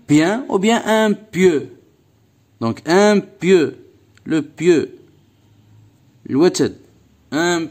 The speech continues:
pieu. Un musicien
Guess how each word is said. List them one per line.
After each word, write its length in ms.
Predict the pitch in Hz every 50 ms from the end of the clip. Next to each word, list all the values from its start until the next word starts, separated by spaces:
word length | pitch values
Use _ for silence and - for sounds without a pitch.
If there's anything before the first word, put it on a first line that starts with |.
| - _
pieu. 400 | - 156 175 165 139 - - - - _ _ _ _ _ _ _ _ _ _ _ _ _ _ _ _ _ _ _ _ _ _ _ _ _ _ -
Un 400 | 185 208 220 226 220 214 202 185
musicien 1000 | 175 185 202 202 190 156 143 135 127 117 - - - 127 147 180 226 277 302 285